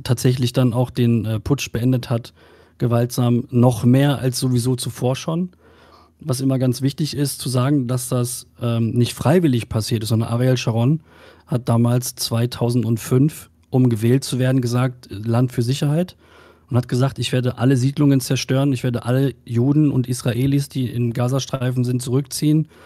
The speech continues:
Und dafür möchte ich quasi gewählt werden", sozusagen. Und hat das dann auch mit Gewalt durchgesetzt. Also die jüdischen Familien, die ihre Häuser und ihre Siedlungen nicht verlassen wollten, sind dann quasi tatsächlich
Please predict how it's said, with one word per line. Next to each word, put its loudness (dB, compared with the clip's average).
Und 0
dafür 2
möchte 2
ich -8
quasi 0
gewählt 2
werden", 0
sozusagen. -2
Und 0
hat -2
das -2
dann 2
auch -2
mit 2
Gewalt 2
durchgesetzt. -2
Also -2
die -2
jüdischen 0
Familien, 4
die -2
ihre -2
Häuser -2
und -2
ihre -2
Siedlungen -2
nicht -6
verlassen -4
wollten, -2
sind -2
dann -2
quasi -4
tatsächlich -4